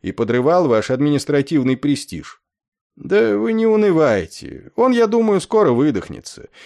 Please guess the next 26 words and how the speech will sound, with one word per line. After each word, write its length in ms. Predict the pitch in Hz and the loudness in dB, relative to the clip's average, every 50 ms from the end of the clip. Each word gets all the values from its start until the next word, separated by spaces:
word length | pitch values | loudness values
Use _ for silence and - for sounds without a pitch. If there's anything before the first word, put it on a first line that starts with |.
| - - _ _ _ _ _ _ _ _ | -20 -20 _ _ _ _ _ _ _ _
Пошлите 420 | - 247 226 - - 269 240 - 196 | -4 -4 -2 0 -2 -2 -2 -2 -2
ему 200 | 165 165 175 160 | 0 0 0 0
благодарственное 800 | 123 127 117 117 127 117 131 131 131 - - 127 117 113 107 101 | 0 0 0 0 2 2 2 0 0 -2 -4 -2 -2 0 -2 -2
письмо, 560 | - 104 - - - 87 82 80 69 60 57 - - | -4 -8 -10 -10 -10 -10 -10 -10 -10 -12 -14 -14 -10
и 160 | - 240 254 | -6 -6 -4
будем 380 | 247 233 269 277 262 240 247 240 | -4 -2 -2 -2 0 0 0 0
надеяться, 600 | 233 220 214 196 220 233 233 220 - - 214 208 | 0 0 0 0 -2 -2 -2 -2 -2 -2 -2 -2
что 220 | - - - 247 | -2 -2 -2 0
он 80 | 240 240 | 0 0
свернет 500 | 226 - 226 240 240 233 247 262 262 262 | -2 -2 -2 0 0 0 2 0 0 -2
себе 300 | - 240 226 202 220 208 | -4 -6 -4 -2 -2 -2
шею 460 | - - - 247 254 254 247 226 208 | -2 -4 -4 -2 -2 0 0 0 0
без 180 | 151 156 156 156 | 0 0 0 0
особых 560 | 170 170 156 - 202 208 202 202 202 180 135 | 0 0 0 2 2 2 2 2 0 0 0
для 160 | 117 120 110 | 0 0 0
нас 260 | 101 110 127 120 - | 2 0 -2 -2 -4
осложнений. 920 | 135 117 - 107 104 101 87 90 92 92 87 87 85 80 78 76 76 - _ _ - - - _ _ _ _ _ _ _ _ _ | -6 -8 -6 -4 -4 -4 -4 -6 -6 -6 -6 -6 -8 -8 -10 -12 -14 -16 _ _ -20 -20 -20 _ _ _ _ _ _ _ _ _
Только 260 | - 151 135 - 160 | -16 -14 -10 -6 -4
вот 380 | 156 156 160 156 147 143 143 - - - - - - _ _ _ _ _ _ _ | -2 0 2 2 2 0 -2 -10 -20 -20 -20 -20 -20 _ _ _ _ _ _ _
у 100 | - 143 | -8 -8
полковника 680 | 143 - 180 170 - 196 185 170 175 170 165 - 190 180 | -6 -6 -8 -6 -2 -2 -2 0 0 -2 -4 -4 -6 -6
Корна 440 | 185 - - 233 220 208 202 196 | -6 -4 -2 -2 0 0 0 -2
вдруг 300 | 175 160 175 190 - - | -2 -4 -4 -6 -4 -2
возникло 500 | 175 180 170 151 180 196 196 196 - 160 | -2 -2 -2 -2 -2 -4 -4 -2 -2 -4
причудливое 720 | - 160 - 156 156 - - - 208 175 175 180 170 170 160 | -4 -4 -6 -10 -10 -10 -8 -8 -6 -6 -4 -4 -4 -4 -4
подозрение. 920 | 147 - 165 156 156 147 117 110 101 101 95 87 85 85 82 73 71 - | -4 -4 -2 -2 -2 -2 -2 -2 -4 -4 -4 -6 -8 -10 -10 -12 -16 -18